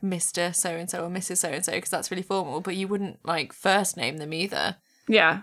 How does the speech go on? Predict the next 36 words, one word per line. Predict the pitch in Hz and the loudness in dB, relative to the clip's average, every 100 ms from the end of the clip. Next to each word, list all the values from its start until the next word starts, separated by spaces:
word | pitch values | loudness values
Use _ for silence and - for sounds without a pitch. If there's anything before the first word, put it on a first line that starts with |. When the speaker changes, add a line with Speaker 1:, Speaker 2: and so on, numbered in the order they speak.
| - | -2
Speaker 2:
yeah. | 180 - 196 - _ _ _ _ _ _ | 2 2 0 -6 _ _ _ _ _ _
It's | _ | _
true. | - 151 | -8 -6
Speaker 1:
But | 208 220 | 0 4
you | 262 | 6
also | 285 285 | 6 6
wouldn't | 262 233 | 4 2
full | 226 226 | 2 4
name | 220 202 | 4 2
them | 190 196 | 2 -4
to | - | -2
their | 165 | -4
face, | 180 180 147 170 | 2 4 4 2
whereas | 170 180 185 - - - | 2 2 0 -4 -10 -16
Speaker 2:
<laughs> | - _ _ | -20 _ _
Speaker 1:
Lyra's | 196 208 202 196 180 | 6 8 8 4 6
regularly | 185 180 185 175 170 | 4 4 2 2 2
like, | 165 165 | 4 4
"Yorick | 240 311 359 269 | 6 6 6 4
Bernison, | 349 339 233 226 262 | 6 6 6 4 6
what | 320 262 | 4 6
do | 311 | 4
you | 320 | 4
think | 320 320 294 | 4 2 2
of | 277 | 4
this?" | 359 269 233 349 | 6 6 8 8
Speaker 2:
Yeah. | 220 208 262 - - - - - | 8 8 6 4 -12 -16 -14 2
Speaker 1:
<laughs> | 320 - - - - - 339 311 254 190 - | 2 4 0 -4 -12 -8 -6 -8 -10 -12 -4
So | - 175 180 180 | 2 4 4 8
Speaker 2:
I | 381 | 6
quite | 381 370 381 240 | 8 8 8 8
like | 262 269 | 6 6
the | 240 | 2
quirk. | 240 220 175 165 - | 2 4 6 4 2
It's | 247 - | -2 -2
fun. | - 175 196 202 | -2 0 2 -2